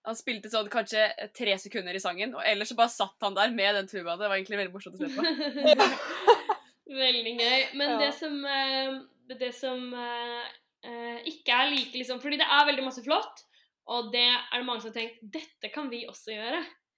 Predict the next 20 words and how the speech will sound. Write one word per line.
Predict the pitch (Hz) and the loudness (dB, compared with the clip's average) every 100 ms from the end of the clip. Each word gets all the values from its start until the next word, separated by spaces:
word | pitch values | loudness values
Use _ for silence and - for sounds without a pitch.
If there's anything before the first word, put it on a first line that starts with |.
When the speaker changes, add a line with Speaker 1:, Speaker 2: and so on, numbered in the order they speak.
| _ _ - | _ _ -20
Speaker 1:
Ja. | 202 226 | -6 0
Speaker 3:
Eh, | 262 262 262 262 269 277 - | 4 4 4 4 0 -2 -2
og | 285 | 2
jeg | 277 277 | 6 6
Speaker 2:
Mm. | 240 240 | 4 -2
Speaker 3:
så, | 269 262 269 262 - | 0 4 2 2 -4
eh, | 262 - - | -6 -6 -8
under, | 247 220 220 240 233 240 _ _ _ - - | -8 -8 -6 -6 -6 -14 _ _ _ -12 -4
eh, | 233 226 | -2 -2
N | 240 | -2
R | 240 | -6
K | 233 208 | -6 -6
sin | 208 226 226 | -4 -6 -4
deling | 208 196 202 | -2 -4 -6
av | 202 208 | -6 -6
den | 202 202 | -8 -10
til | 226 | -12
KORK | - 254 - - | -8 -8 -10 -14
på | 247 233 | -12 -8
Facebook, | 214 202 320 330 | -8 -8 -12 -12